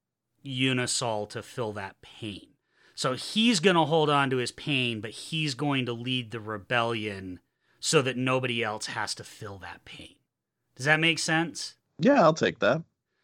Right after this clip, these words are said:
Speaker 1: Um, you know, and there's, obviously, there's a lot of fridge logic in there. I mean, the movie's not interested in making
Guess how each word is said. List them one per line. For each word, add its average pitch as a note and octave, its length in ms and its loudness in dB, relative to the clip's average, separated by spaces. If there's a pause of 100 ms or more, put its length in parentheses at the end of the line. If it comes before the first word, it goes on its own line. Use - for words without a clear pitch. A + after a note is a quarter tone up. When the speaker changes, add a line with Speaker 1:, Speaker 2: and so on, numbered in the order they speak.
(200)
Speaker 1:
Um, B2+ 600 2
you A3 140 6
know, G3+ 120 8
and G3 140 6
there's, G3 180 4
obviously, E3 520 4
there's C3+ 180 -4
a C3 40 -4
lot C#3+ 280 4
of C3 60 -4
fridge B2+ 300 -2
logic G2 380 -8
in G#2+ 80 -10
there. G#2+ 100 -6
I A2 80 -2
mean, B2+ 120 -2
the C3 80 -2
movie's D#3 360 2
not C3 280 8
interested A#2 420 -6
in G#2 140 -10
making G#2+ 340 -10